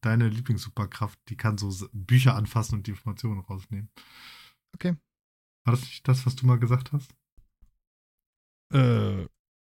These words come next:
Speaker 2: kann
Speaker 1: Nee,
Speaker 2: sein.
Speaker 1: gar nicht. Nee, nee, war jemand anderes. Sorry. Ver-, ich, ich verwechsel mich. Ich,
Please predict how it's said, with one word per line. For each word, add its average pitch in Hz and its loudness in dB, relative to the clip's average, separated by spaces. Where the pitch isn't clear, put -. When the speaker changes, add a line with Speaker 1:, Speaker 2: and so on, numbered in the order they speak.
Speaker 2:
kann 113 4
Speaker 1:
Nee, 127 12
Speaker 2:
sein. 117 2
Speaker 1:
gar 127 6
nicht. 107 -2
Nee, 110 4
nee, 104 0
war 104 -2
jemand 101 -2
anderes. 95 -10
Sorry. 98 -10
Ver-, - -12
ich, 107 -10
ich - -14
verwechsel 95 -4
mich. 98 -4
Ich, 156 2